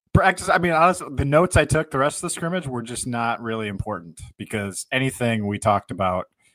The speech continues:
if he had been seriously hurt, you know, would have been pretty moot. I mean,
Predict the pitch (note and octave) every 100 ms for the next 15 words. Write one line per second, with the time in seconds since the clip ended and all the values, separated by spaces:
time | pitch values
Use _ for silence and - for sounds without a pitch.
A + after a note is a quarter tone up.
0 | _ - G#2 - B2 A#2 B2 G#2+ G#2+ G2
1 | - G#2 G2 - F2+ G2 G2 - - -
2 | _ _ _ _ _ _ _ _ G2 F#2+
3 | F#2 A2 A#2+ C#3 - D#3+ D3 G#3 D#3 A#2
4 | A#2+ A2+